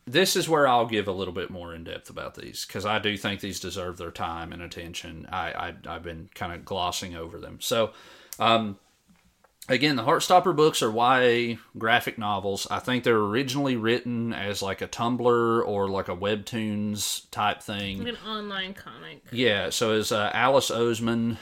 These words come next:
Speaker 1: um, is the one who wrote and drew these. Um, they are incredibly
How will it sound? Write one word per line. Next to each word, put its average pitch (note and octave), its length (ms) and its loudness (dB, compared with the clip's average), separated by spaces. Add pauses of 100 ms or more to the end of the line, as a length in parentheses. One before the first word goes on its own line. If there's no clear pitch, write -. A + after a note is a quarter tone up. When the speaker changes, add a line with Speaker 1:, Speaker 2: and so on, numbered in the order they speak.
(140)
Speaker 1:
um, G2 300 -4
is F#2+ 120 -8
the A2 80 -8
one G2+ 180 -4
who G2+ 160 -6
wrote G2 460 -4
and G2 260 -6
drew F#2+ 300 -4
these. F#2+ 460 -6 (340)
Um, F2+ 360 -6 (300)
they B2 420 2
are A#2+ 560 6 (460)
incredibly C#3 800 2